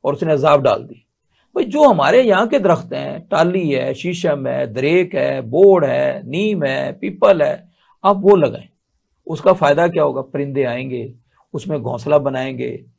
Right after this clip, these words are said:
आपके माहौल के से मुताबिकत रखते हैं। अब आपने सफेदे का दरख्त लगा दिया, सफेदा ऐसा जालिम दरख्त है कि जो पानी चूसता है,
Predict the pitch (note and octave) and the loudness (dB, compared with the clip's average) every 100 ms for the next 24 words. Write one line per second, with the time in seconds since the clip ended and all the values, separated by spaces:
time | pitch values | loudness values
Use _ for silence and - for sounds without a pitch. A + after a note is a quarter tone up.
0 | _ _ _ _ - D#3+ - D3+ C#3 B2+ | _ _ _ _ 0 0 0 -4 -4 -2
1 | B2+ B2+ - D#3 - F#3 D3 C#3+ C3 C3 | -2 -2 0 -2 -2 -10 -6 -4 -4 -6
2 | C#3 C3 - - C#3+ D#3 D3+ E3 D#3 D3 | -6 -6 -10 -6 2 6 6 2 0 2
3 | C#3 C#3+ C#3+ C#3 - D3+ C3 A#2+ - - | 4 4 2 0 0 -4 -6 -6 -10 -10
4 | - D3+ E3 E3 F3 C3+ B2+ F3+ A3+ D3+ | -2 0 0 0 0 0 0 0 0 -2
5 | - - - - _ _ _ - D#3+ F3+ | -2 -12 -14 -16 _ _ _ -4 0 2
6 | E3+ E3 G#3 A3 G#3 - F#3+ | 2 2 2 0 -2 -2 -6